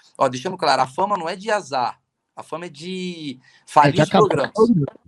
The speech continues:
Speaker 2: Sim, claro. <laughs>
Speaker 1: Porque eu tenho muita sorte.
Speaker 2: Tô ligado.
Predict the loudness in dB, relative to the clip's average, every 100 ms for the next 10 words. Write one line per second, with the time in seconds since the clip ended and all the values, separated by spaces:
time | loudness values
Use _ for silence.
0 | _ -12 -12 -12 -12 -8 -8 -6 -2 -2
1 | -2 -4 -6 -6 -12 -14 -8 -4 -2 0
2 | 2 0 0 2 2 2 -6 -6 -2 -2
3 | -2